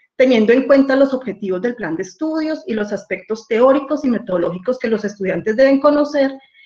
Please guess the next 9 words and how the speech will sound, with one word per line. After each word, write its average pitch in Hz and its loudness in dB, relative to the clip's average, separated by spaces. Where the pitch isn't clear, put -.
y 285 2
fortalecer 185 0
como 233 -4
parte 175 -4
de 185 -4
sus - -12
prácticas 180 -8
académicas. 180 -2
Adicionalmente, 226 4